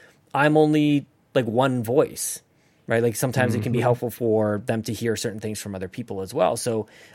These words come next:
Speaker 1: I am, yeah, just kinda, like, counting down the days for, li-, like, they, Lincoln and Ellie, they'll go to the dentist and they'll go to, like, counseling. Like, they will just, they, I feel like that's important for, for Chelsea and I. We both agree. My wife, we
Speaker 2: Mm-hmm.
Speaker 1: both agree. Like, this is something that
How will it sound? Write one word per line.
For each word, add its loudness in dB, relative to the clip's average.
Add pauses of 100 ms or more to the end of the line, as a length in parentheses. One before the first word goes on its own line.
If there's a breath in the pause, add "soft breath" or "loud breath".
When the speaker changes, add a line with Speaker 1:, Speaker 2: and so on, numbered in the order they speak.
(100)
Speaker 1:
I 4
am, 4
yeah, 2
just -8
kinda, -6
like, -2 (280)
counting -4
down 0
the 0
days 0
for, -4 (280)
li-, -4
like, 0
they, -2 (280)
Lincoln 0
and 4
Ellie, 4
they'll 2
go 0
to 0
the -2
dentist -2
and -4
they'll 2
go 2
to, -2 (140)
like, 0 (220)
counseling. -10 (400 soft breath)
Like, -2
they 2
will 4
just, -2 (420)
they, -2
I 2
feel 4
like 2
that's -2
important -4
for, -6 (340 soft breath)
for -2
Chelsea 2
and 2
I. 2
We 0
both -4
agree. -6
My -6
wife, -4
we -6
Speaker 2:
Mm-hmm. -2
Speaker 1:
both -6
agree. -6
Like, -10
this -8
is -8
something -6
that -4